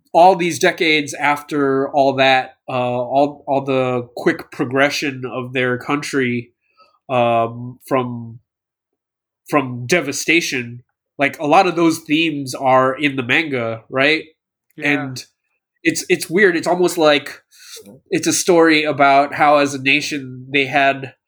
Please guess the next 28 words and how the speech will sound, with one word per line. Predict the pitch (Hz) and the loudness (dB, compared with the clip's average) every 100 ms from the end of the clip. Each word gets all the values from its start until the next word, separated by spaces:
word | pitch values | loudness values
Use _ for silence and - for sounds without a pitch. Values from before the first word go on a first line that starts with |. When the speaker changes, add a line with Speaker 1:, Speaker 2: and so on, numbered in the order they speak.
| _ _ - | _ _ -4
Speaker 1:
this | 151 143 | -2 -2
quick | - 180 175 147 | -2 -2 -2 -4
growth, | 143 143 160 - - _ _ _ - | 0 2 2 -2 -16 _ _ _ 0
but | 147 139 - _ _ _ _ _ _ _ _ - 165 | 0 0 -6 _ _ _ _ _ _ _ _ -20 -6
they | 139 | 0
were | 151 156 147 | 2 2 0
emotionally | 143 143 156 160 156 143 131 | -2 0 0 0 -2 -2 -2
stunted | - 160 147 147 135 | -2 -2 -2 0 -2
as | 123 | -2
a | 123 | -4
result | 123 139 143 139 - _ _ _ _ _ | -2 2 2 0 -10 _ _ _ _ _
of | 156 139 131 123 117 _ _ _ _ _ _ | 0 0 0 -4 -12 _ _ _ _ _ _
not | 147 156 139 | -2 -2 0
being | 156 147 | 0 0
able | 147 143 135 | -2 -2 -4
to, | - 143 135 131 127 131 - | 0 2 2 0 -2 -6 -8
uh, | 139 127 131 | -2 -2 0
address | 151 139 135 156 151 - - - - _ _ _ | -2 -2 2 4 2 0 -6 -6 -12 _ _ _
all | 147 165 165 | 2 4 2
of | 147 | 0
the | 139 | -2
things | 160 151 151 | 0 -2 -4
that | 156 135 | -4 -2
had | 139 | -2
happened | 127 147 143 143 135 | 0 -2 -2 -10 -6
to | 143 | -4
them | 131 131 127 131 | -2 -4 -6 -12
in, | 127 123 131 | -12 -12 -14